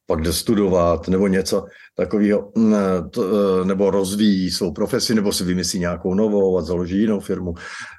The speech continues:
Eh, tak, eh, takhle to je. No, je to,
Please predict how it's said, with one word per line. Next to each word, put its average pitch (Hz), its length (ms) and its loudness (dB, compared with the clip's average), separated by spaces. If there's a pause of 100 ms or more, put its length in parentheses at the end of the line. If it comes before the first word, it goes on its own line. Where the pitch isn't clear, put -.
Eh, 92 380 2 (180)
tak, - 340 -4
eh, 104 480 2
takhle 127 320 -2
to 131 140 0
je. 113 220 2 (100)
No, 110 200 2
je 110 120 0
to, 120 280 -2